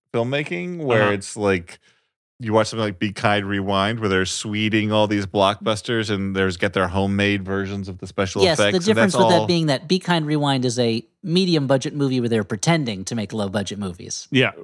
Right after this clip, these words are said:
Speaker 1: Sure. But I'm saying, but there is, like, something charming about this kind of movie a lot of the time. Unfortunately, this version, I just felt was a lot of,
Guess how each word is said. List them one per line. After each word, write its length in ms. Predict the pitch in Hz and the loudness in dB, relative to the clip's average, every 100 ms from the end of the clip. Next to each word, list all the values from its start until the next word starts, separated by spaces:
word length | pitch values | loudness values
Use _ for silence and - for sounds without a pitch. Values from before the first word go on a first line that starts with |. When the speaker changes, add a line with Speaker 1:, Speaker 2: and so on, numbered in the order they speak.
| 156 | -10
Speaker 1:
Sure. 420 | - 101 76 82 - _ _ - | -2 0 0 -4 -14 _ _ 0
But 80 | 233 | 0
I'm 60 | |
saying, 220 | 240 214 214 | 2 -2 0
but 80 | 214 | 2
there 180 | 214 | 2
is, 240 | 190 196 165 | 4 2 4
like, 180 | 165 131 | 0 0
something 260 | 139 127 | -4 -6
charming 440 | 120 147 147 139 117 | -2 0 2 0 -2
about 260 | 107 104 101 | 0 0 -2
this 100 | 98 | -2
kind 200 | 107 98 | 0 0
of 60 | |
movie 360 | 98 98 98 95 | 0 -2 0 0
a 100 | 90 | 0
lot 280 | 101 107 107 | 2 4 4
of 140 | 98 | 2
the 60 | 95 | -4
time. 520 | - 98 90 90 92 - _ _ _ _ | -4 -2 0 -2 -6 -14 _ _ _ _
Unfortunately, 960 | 120 120 160 160 - 123 110 107 101 92 _ _ _ _ - _ - | -2 0 2 2 2 0 2 2 0 -4 _ _ _ _ -20 _ -12
this 400 | 101 131 170 - | 0 2 2 -2
version, 880 | 117 117 110 95 104 98 98 87 - _ _ _ _ _ - | 0 2 2 0 0 0 -4 -8 -12 _ _ _ _ _ -4
I 140 | 110 | -2
just 200 | 98 95 | 0 -2
felt 260 | - 92 - | 2 2 2
was 180 | 101 92 | -4 -2
a 40 | |
lot 340 | 95 98 92 92 | 2 4 4 2
of, 360 | 90 87 78 | -2 -2 -8